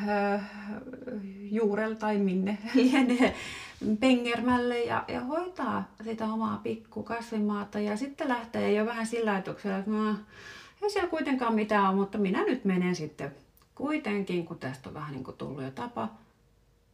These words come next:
niin kas vain. Siellä eräänä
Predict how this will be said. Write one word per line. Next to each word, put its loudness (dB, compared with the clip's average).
niin -10
kas -10
vain. -6
Siellä -6
eräänä -2